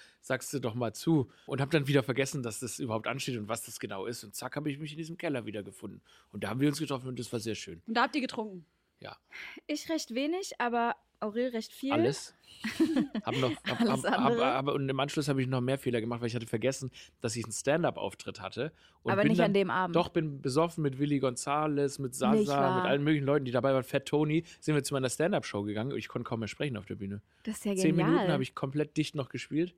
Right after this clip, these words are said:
Speaker 3: Also dann um zehn abends irgendwie.
Speaker 1: Ja, und tatsächlich um zehn hab ich dann noch, äh, nachts, äh, Stand-up gespielt. Und ich
Speaker 3: Kann
Speaker 1: hab,
Speaker 3: man das sehen?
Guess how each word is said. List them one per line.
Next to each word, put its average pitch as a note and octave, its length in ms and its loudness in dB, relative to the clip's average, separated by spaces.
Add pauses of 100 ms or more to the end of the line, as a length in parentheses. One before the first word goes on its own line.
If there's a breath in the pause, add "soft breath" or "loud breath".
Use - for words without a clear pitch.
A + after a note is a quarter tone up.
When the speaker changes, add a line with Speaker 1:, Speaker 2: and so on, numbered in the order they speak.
Speaker 3:
Also A3+ 220 2
dann A3+ 200 2
um G#3+ 140 2
zehn C#4+ 460 2
abends A3+ 380 0
irgendwie. G3+ 640 2 (100)
Speaker 1:
Ja, G3+ 180 8
und D3+ 200 4
tatsächlich E3+ 380 6
um C3+ 120 4
zehn E3 240 6
hab F3+ 100 4
ich F3+ 120 2
dann F3+ 140 6
noch, E3+ 180 4
äh, C#3+ 220 6
nachts, D3+ 320 -2
äh, D3 140 4
Stand-up D#3+ 320 2
gespielt. C3 360 4
Und C3+ 100 4
ich B2+ 80 4
Speaker 3:
Kann D3 100 8
Speaker 1:
hab, F#3 60 6
Speaker 3:
man C4+ 100 4
das A#3+ 160 2
sehen? B3+ 200 2